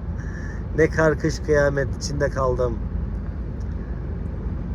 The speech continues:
Ee, gidi kaç kişi geldiler yanıma böyle ama Allah razı olsun. Yani şeyde kalmıştım, Bilecik Söğüt yolunda.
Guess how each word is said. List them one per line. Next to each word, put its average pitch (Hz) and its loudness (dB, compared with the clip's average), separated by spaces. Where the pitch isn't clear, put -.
Ee, 131 4
gidi 120 0
kaç 147 4
kişi - 0
geldiler 120 4
yanıma 113 2
böyle 107 2
ama 185 4
Allah 151 6
razı 135 6
olsun. 123 0
Yani 113 0
şeyde 120 2
kalmıştım, 117 0
Bilecik 113 0
Söğüt 113 0
yolunda. 104 0